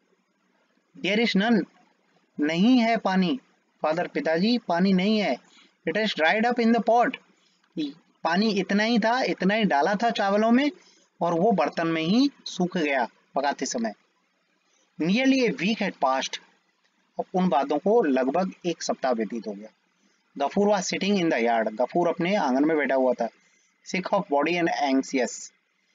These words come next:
वो अपने शरीर से बीमार था, बेचैन था। महेश had not returned since the day before, महेश पिछले दिन से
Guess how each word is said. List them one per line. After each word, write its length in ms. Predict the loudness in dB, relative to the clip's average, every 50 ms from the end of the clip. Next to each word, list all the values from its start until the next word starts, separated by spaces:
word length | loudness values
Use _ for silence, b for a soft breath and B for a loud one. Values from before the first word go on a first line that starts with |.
| _ _ _ _ -2
वो 160 | 0 2 2 2
अपने 220 | 2 0 -2 -4
शरीर 360 | -4 -4 -4 -2 -2 -2 -2
से 140 | -4 -4 -2
बीमार 340 | 0 2 2 2 2 0 -2
था, 220 | -2 -2 -2 -2
बेचैन 560 | -2 -4 _ -8 -8 -6 -6 -4 -4 -2 -2
था। 220 | -2 -2 -2 -2 -2 -4 _ _ _ _ _ _ _ _ _ _ _ _ _ -8
महेश 340 | -6 -4 -2 -2 -2 -4 -4
had 180 | -4 -4 -4 -2
not 200 | -2 -2 -4 -2
returned 480 | -4 -4 -2 0 0 2 2 2 0
since 340 | 0 -2 -4 -2 0 0 -2 -2 -6 _ -4 -2
the 100 | -2 -2 0 0
day 160 | 0 0 0
before, 400 | -2 -4 -8 -4 -2 -2 -2 -2 -8 _ _ _ _ _ _ _ _ -6
महेश 420 | -4 -4 -2 -2 -2 -2 -2 -4 -6
पिछले 480 | -10 -8 -8 -6 -4 -4 -2 -2 -4
दिन 340 | -4 -4 -4 -2 0 0 -2
से 380 | -2 -2 -2 0 0 0 -2